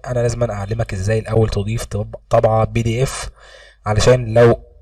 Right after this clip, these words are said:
كلمة أدوبي بي دي إف دي مش موجودة عندك.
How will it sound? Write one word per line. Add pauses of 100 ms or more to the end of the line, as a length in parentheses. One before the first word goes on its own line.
(260)
كلمة
أدوبي
بي
دي
إف
دي
مش
موجودة
عندك.